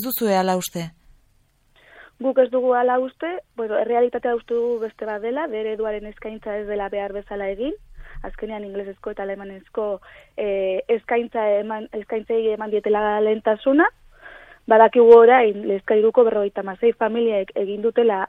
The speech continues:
Speaker 2: eh, D ereduaren alde, eh, baina haien seme-alabak beste eskola batzuetan, eh, matrikulatuta, orduan ikusten dugu demanda edo, eh, egon badagoela, eta arazoa beste bat dela.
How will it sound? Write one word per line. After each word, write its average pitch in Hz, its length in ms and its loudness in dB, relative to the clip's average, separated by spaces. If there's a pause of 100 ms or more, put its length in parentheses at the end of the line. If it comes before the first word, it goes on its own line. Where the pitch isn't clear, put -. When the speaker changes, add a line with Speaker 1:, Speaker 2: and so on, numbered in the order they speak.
(120)
Speaker 2:
eh, 180 640 -8
D 226 180 8 (120)
ereduaren 214 560 2
alde, 214 680 -4 (520)
eh, 190 280 -4 (220)
baina 185 320 -6 (100)
haien 190 460 -4
seme-alabak 202 480 -2
beste 196 240 -4
eskola 208 300 -4
batzuetan, 202 680 -6
eh, 202 260 -10
matrikulatuta, 208 880 -6
orduan 208 380 -4 (360)
ikusten 220 400 -4
dugu 240 280 0
demanda 214 480 -2
edo, 247 280 -2 (360)
eh, 175 360 0
egon 220 280 4
badagoela, 185 760 -2 (600)
eta 170 580 -8
arazoa 180 360 0
beste 190 260 -6
bat 170 180 -12
dela. 175 360 -4